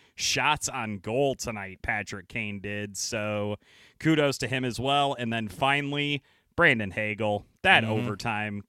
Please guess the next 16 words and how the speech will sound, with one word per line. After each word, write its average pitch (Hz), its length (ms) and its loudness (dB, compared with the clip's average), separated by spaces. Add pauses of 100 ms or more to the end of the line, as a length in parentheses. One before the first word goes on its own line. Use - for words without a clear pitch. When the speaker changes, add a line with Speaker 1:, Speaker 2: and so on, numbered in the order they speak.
Speaker 1:
game-winning 113 540 -2
shot, 127 420 4 (400)
that 139 140 8
was 117 160 2
some 104 180 -4
sexy 120 480 -2
stuff. 120 340 2
And 120 80 -2
I 120 80 2
did 143 240 2
love 139 380 8
that 120 100 0
he 117 100 -2
kinda 123 280 4
mentioned 120 580 0
that 113 300 2